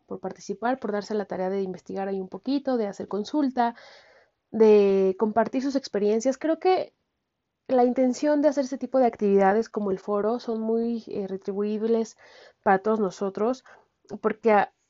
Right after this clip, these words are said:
lo, lo más sustancioso y lo que más cuenta y lo más importante es justamente eso, la experiencia que, que tenemos cada uno de nosotros y que la podamos compartir.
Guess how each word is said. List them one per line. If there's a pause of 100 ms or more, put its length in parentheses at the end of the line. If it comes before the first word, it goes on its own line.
(180)
lo,
lo
más
sustancioso
y
lo
que
más
cuenta
y
lo
más
importante
es
justamente
eso,
la
experiencia (760)
que,
que
tenemos
cada
uno
de
nosotros
y
que
la
podamos
compartir.